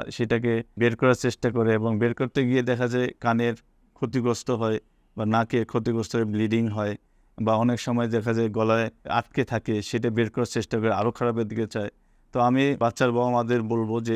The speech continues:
এটা আপনারা কোনোভাবেই কোনো ফার্মেসিওয়ালা বা কোনো কোয়াক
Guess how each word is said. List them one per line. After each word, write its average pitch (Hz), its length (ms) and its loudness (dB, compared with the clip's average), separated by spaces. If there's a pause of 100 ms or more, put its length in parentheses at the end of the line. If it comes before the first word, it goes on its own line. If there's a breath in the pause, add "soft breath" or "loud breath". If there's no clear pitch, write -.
(140)
এটা 117 220 -2
আপনারা 110 280 -4 (120)
কোনোভাবেই 117 520 0 (180)
কোনো 117 160 0 (120)
ফার্মেসিওয়ালা 117 640 0 (420)
বা 107 180 2 (180)
কোনো 113 180 0 (520)
কোয়াক 120 240 4